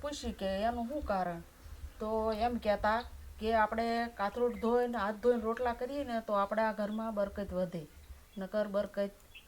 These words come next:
ઓછી રહે, એવું કહેતા મારા બા, મારા મા, મારા ગઢા હાહુ,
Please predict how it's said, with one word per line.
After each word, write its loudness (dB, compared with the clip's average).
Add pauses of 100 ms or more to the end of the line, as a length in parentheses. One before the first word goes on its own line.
(200)
ઓછી -4
રહે, -6 (140)
એવું -4
કહેતા 0
મારા -2
બા, 0 (180)
મારા -6
મા, -6 (440)
મારા -6
ગઢા -2
હાહુ, -4